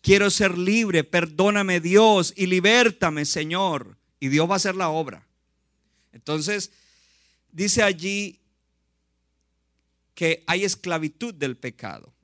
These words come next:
Ahora, si me ponen en la pantalla, por favor, el libro de Romanos, capítulo seis, versículo dieciséis.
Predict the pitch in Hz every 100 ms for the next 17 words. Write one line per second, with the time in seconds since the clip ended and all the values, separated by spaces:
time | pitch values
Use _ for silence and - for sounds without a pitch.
0 | _ 139 143 143 131 110 _ _ _ _
1 | _ _ _ _ _ _ _ _ _ _
2 | _ _ _ - - 185 - 233 247 226
3 | 185 180 160 180 190 185 170 170 156 151
4 | 147 160 170 170 - _ - 139 139 151
5 | 175 175 165 147 135 - _ _ - 127
6 | 139 135 156 165 143 120 120 - - -
7 | 123 147 165 147 127 - 160 151 123 123
8 | 117 - 135 147 135 131 117 120 113 151
9 | 113 - -